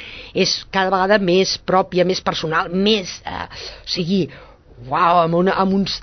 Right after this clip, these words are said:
trets fantàstics, estupendos, i aquest deixant a la mà,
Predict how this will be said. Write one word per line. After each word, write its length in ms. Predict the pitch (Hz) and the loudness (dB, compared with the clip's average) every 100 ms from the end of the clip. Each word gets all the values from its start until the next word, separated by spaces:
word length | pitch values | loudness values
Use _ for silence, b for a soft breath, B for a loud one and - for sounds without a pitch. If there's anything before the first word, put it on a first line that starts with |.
| - | -2
trets 400 | 208 208 - - | 2 2 0 -2
fantàstics, 640 | 180 180 175 196 - 175 | 0 2 0 -2 -4 -4
estupendos, 640 | 175 - 202 220 220 285 285 | -2 -2 0 2 4 2 2
i 140 | 214 185 | 2 2
aquest 260 | 170 240 185 | 4 2 0
deixant 460 | 208 - - 262 | -4 -4 -2 0
a 100 | 254 | 2
la 100 | 226 | 0
mà, 200 | 208 247 | 0 2